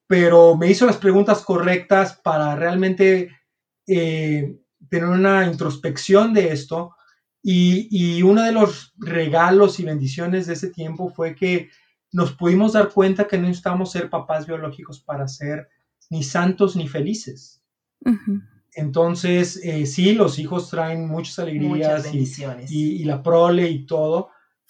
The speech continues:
Speaker 1: pero,
Speaker 2: <laughs>
Speaker 1: pero no necesitamos ser papás para ser ni santos ni felices. Entonces,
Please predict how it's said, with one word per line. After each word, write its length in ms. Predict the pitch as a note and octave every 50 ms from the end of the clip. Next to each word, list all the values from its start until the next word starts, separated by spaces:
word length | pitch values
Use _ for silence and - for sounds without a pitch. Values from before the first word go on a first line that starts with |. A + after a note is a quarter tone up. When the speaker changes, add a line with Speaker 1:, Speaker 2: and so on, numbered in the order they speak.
| - -
Speaker 1:
pero, 300 | F3+ F3 C4 - E3+ E3
Speaker 2:
<laughs> 260 | - - - - -
Speaker 1:
pero 180 | - E3+ E3 E3
no 60 | E3+ F3+
necesitamos 420 | G3 G#3 - A3 G#3+ A3 G#3+ -
ser 180 | G#3+ G#3 G#3 G#3
papás 360 | G#3 G3+ - F#3+ F#3 F3+ -
para 180 | - G3 E3+
ser 180 | - - F3 F3
ni 60 | E3
santos 420 | C#3 - - D3+ D3 C#3+ E3 D3+ D3
ni 100 | C#3+ C3+
felices. 520 | C3+ C3+ B2+ A#2+ B2+ B2+ - C#3 B2+ C3
Entonces, 480 | B2+ C3 C#3+ D3 E3+ D#3+ - - -